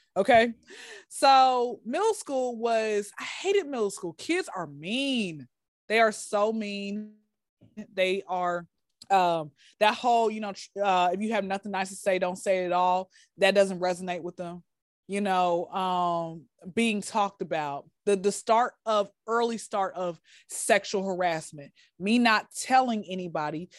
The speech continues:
because there's a saying out here, I don't know how it is, um, in India,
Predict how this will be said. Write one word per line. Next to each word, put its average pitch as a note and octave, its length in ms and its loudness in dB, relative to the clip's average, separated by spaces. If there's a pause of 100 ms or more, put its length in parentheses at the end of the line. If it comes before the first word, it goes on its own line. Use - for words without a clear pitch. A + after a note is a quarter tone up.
because G3+ 500 6
there's G3 260 2
a F3+ 60 -4
saying G3 600 4
out F3+ 200 2
here, A3 280 0
I G3 40 -2
don't A#3 140 0
know A3+ 100 2
how G#3+ 220 -2
it G3 160 -4
is, F#3+ 420 2
um, F3+ 260 -6
in E3+ 180 -14
India, E3+ 580 -2